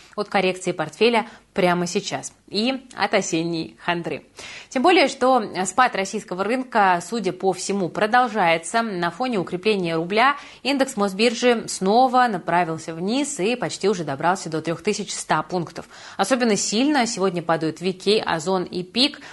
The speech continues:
Несмотря на дорожающую нефть, снижаются акции и почти всех экспортёров.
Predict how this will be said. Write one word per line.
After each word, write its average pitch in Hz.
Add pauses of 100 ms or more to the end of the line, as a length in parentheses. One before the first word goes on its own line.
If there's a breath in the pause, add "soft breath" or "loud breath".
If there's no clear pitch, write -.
(140 loud breath)
Несмотря 226
на 160
дорожающую 175
нефть, 285
снижаются 208
акции 190 (180 loud breath)
и 262
почти 202
всех 185 (140)
экспортёров. 190